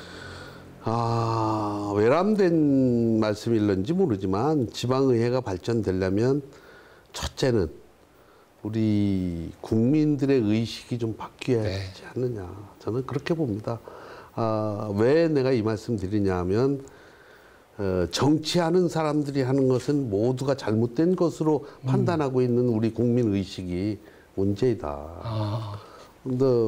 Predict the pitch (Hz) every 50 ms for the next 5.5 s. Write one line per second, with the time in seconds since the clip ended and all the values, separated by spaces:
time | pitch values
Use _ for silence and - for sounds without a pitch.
0 | 104 98 95 95 - - - 120 120 123 156 170 165 180 165 156 156 143 123 98
1 | 92 - - 120 110 107 104 98 98 95 98 113 147 175 175 170 - - - -
2 | - - - - - - - _ - 123 131 139 151 151 147 139 131 120 95 -
3 | - - - - - _ - 95 98 98 95 95 92 90 87 - - 120 120 131
4 | 135 131 120 104 92 85 80 80 - - 120 120 139 139 139 127 117 113 107 101
5 | 98 98 90 95 95 98 120 139 139 135